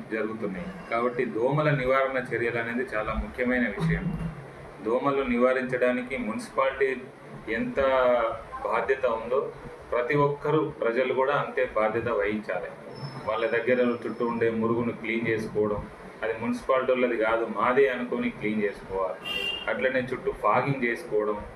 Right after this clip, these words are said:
కొన్ని మొక్కలు ఉంటాయి ఈ దోమలు రాకుండా చేసే మొక్కలు, like లెమన్ గ్రీన్, లెమన్ గ్రాస్ టైప్, ఆ, కొన్ని, ఆ,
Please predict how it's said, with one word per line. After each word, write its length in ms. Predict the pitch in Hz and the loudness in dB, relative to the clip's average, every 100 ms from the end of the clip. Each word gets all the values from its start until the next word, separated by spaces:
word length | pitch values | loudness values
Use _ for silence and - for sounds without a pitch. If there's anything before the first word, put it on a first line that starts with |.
| - - - - - | -16 -18 -14 -10 -2
కొన్ని 240 | 131 135 123 | 0 0 0
మొక్కలు 420 | 120 - 170 147 | 0 2 0 2
ఉంటాయి 340 | 123 113 92 - - - - 110 | 2 2 0 -4 -10 -14 -10 -6
ఈ 80 | 113 | -2
దోమలు 440 | 113 131 135 135 | 2 2 4 2
రాకుండా 460 | 117 120 123 120 113 | 2 2 0 0 2
చేసే 380 | 110 104 107 104 | 2 0 -2 -4
మొక్కలు, 640 | 107 117 92 82 - - - - - - | -4 -2 -2 -4 -10 -14 -14 -14 -12 -4
like 280 | 110 113 110 | -2 -2 -2
లెమన్ 420 | 107 110 123 117 113 | -2 0 0 0 0
గ్రీన్, 500 | 110 110 - - 104 | -2 -2 -6 -8 -4
లెమన్ 440 | 113 120 117 113 113 107 110 | -2 -2 -4 -4 -4 -4 0
గ్రాస్ 320 | 110 110 - | 0 0 -2
టైప్, 180 | 101 95 - - - - - - | -4 -6 -12 -16 -16 -16 -16 -10
ఆ, 160 | 110 240 - - - - 110 | -8 -8 -10 -16 -16 -10 -4
కొన్ని, 540 | 110 107 107 104 104 98 95 95 - - - - - - - - | -2 0 0 0 -2 -6 -6 -8 -10 -12 -14 -14 -14 -14 -14 -12
ఆ, 400 | - - - | -10 -8 -6